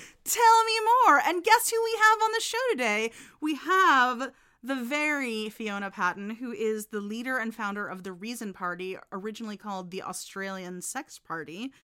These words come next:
who currently holds a seat on the Victorian Legislative Council representing the Northern Metropolitan Region. Fiona, it is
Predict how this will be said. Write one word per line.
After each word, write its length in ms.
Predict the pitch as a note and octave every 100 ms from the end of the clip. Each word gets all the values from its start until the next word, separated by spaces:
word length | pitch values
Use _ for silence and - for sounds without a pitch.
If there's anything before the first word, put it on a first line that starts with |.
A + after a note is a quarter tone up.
| _ _ _ G#3+
who 180 | A#3+
currently 320 | G#3+ - E4 D#4
holds 220 | D4+ C4+
a 60 |
seat 220 | B3+ C#4 C#4+
on 100 | G#3+
the 80 | G3+
Victorian 640 | F#3+ - - - A#3+ B3
Legislative 540 | A3 G3 G3+ - F#3+ -
Council 420 | - F#3 - G#3
representing 600 | G3 F#3 F#3 F#3+ F#3 F#3 F#3+ _ _
the 80 | F3+
Northern 520 | F3 F3 F#3 F#3+ F#3
Metropolitan 840 | F3+ - E3+ - G3 G#3+ - E3
Region. 520 | D#3 D#3 F3 F3+ G#3+ A#3 _ _ _ _
Fiona, 680 | - C4 D4+ E4+ D4+ G#3+ -
it 120 | B3
is 180 | A#3+